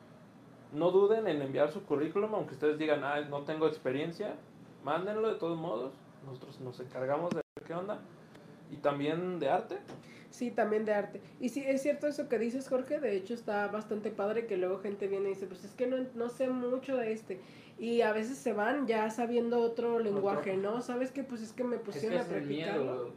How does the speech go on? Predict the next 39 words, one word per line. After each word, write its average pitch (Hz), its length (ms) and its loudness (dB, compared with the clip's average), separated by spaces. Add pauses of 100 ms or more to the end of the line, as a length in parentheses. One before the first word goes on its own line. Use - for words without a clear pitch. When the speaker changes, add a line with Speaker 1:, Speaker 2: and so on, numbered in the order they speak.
(140)
Speaker 3:
yo 139 140 -4
creo 160 180 -6
que 165 60 -12
en 151 80 -8
la 127 60 -8
escuela, 135 380 -6
pues, 143 120 -4 (120)
te 120 120 -10
enseñan 127 340 -10
como 113 280 -14
que 107 100 -10
la 101 100 -10
programación, 104 680 -10 (800)
sí 127 60 -8
hacer, 120 380 -6
este, 104 500 -6 (100)
programas 110 520 -8
básicos, 117 500 -8
¿no? 123 140 -8
Ya 127 140 -4
donde 127 180 -8
te 117 80 -6
agarras 110 400 -6
como 113 160 -10
tantita 113 440 -12
más 127 220 -12
fuerzas 131 340 -6 (120)
haciendo 113 420 -8
los 107 120 -8
proyectos 113 500 -8 (100)
que 120 80 -6
te 113 140 -10
dejan 113 160 -8 (100)
los 117 220 -14
escolares. 160 460 -4 (360)
Speaker 1:
Ajá. 135 220 -8 (160)
Speaker 3:
Pero 135 420 2 (220)
ya 143 240 -2
en, 170 60 -10